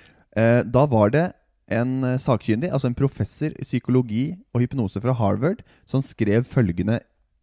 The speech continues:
da han anka: "Mister Siran did not act under his own volition and knowledge at the time of the assassination and is not responsible for actions coerced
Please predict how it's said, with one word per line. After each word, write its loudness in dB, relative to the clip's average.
da 0
han -2
anka: -6
"Mister 0
Siran 0
did 0
not 0
act -6
under 0
his -4
own 0
volition -4
and -4
knowledge -2
at -10
the -4
time -4
of -10
the -6
assassination -6
and -8
is -10
not -2
responsible -4
for -4
actions -10
coerced 2